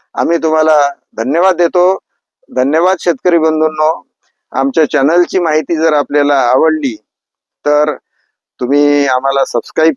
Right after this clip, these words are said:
करा. काही तुम्हाला पाहिजे असेल या पिकाची माहिती, तर मला किंवा महाद्वाड भाऊंना तुम्ही फोन करा. आपल्या शेतीमध्ये प्रयोग करा,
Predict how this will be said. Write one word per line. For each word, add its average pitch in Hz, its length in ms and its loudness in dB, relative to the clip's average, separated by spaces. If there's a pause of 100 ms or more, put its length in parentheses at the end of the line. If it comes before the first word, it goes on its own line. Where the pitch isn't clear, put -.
करा. 151 280 0 (840)
काही 170 300 2
तुम्हाला 165 360 0
पाहिजे 147 420 0
असेल 160 260 0
या 160 160 2
पिकाची 160 340 -2
माहिती, 143 560 0 (580)
तर 123 40 -6
मला 131 480 2 (540)
किंवा 160 560 0 (260)
महाद्वाड 139 440 -2
भाऊंना 147 540 0 (160)
तुम्ही 131 160 -4
फोन 151 340 -2
करा. 131 360 -2 (380)
आपल्या 143 320 0
शेतीमध्ये 135 580 0
प्रयोग 147 420 2 (120)
करा, 120 380 0